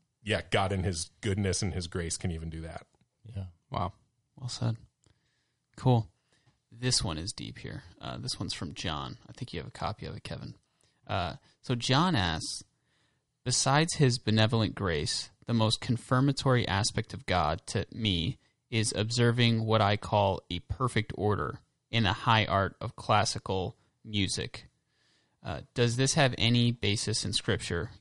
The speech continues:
Speaker 4: Can we come to know God through his creation and creation in general? If so, how?"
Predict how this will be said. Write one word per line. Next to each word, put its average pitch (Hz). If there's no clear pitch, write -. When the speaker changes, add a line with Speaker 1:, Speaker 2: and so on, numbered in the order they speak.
Speaker 4:
Can 110
we 104
come 113
to -
know 101
God 92
through 120
his 117
creation 127
and 95
creation -
in 101
general? 98
If -
so, -
how?" -